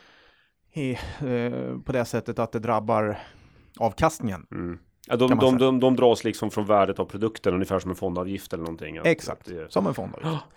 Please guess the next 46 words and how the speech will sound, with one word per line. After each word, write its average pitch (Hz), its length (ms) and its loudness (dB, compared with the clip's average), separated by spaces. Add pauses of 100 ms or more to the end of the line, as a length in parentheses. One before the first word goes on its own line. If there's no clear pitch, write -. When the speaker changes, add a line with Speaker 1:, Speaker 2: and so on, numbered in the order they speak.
(480)
Speaker 1:
Så - 140 -2
den 156 600 -4
känns 156 280 2
ju 220 60 4
inte - 200 -4
på - 120 -8
det 110 60 0
Speaker 2:
Nej. 87 80 -6
Speaker 1:
sättet. - 380 -6 (180)
Speaker 2:
Men 127 200 4
här 139 240 6
är, 127 100 4
då, 120 160 4
Speaker 1:
Eh. 117 60 4
Speaker 2:
är 117 40 6
det 117 80 4
då 110 80 2
trettionio 107 360 0
procent 101 280 -2
på 101 80 -2
ett - 80 -6
år. 87 360 0 (160)
Speaker 1:
Mm. 107 340 0
Speaker 2:
Hur, 156 240 0
hur, 156 240 -6 (120)
vad 147 120 2
tror 156 200 4
du, 147 160 2
ko-, 165 180 -4
kommer 147 200 2
de 143 100 4
ändra 139 200 2
på 196 80 -2
det 185 80 0
här? 101 160 2
Eller 101 120 0
kommer 117 220 -4
det 110 340 -4 (500)
Speaker 1:
Ja, 98 300 0
det 131 60 -8
tror - 140 -6
jag. 95 80 -10 (380)
Speaker 2:
Ja. 95 240 -4 (160)
Speaker 1:
Det 123 100 -6
tror 110 200 -6
jag. 82 120 -10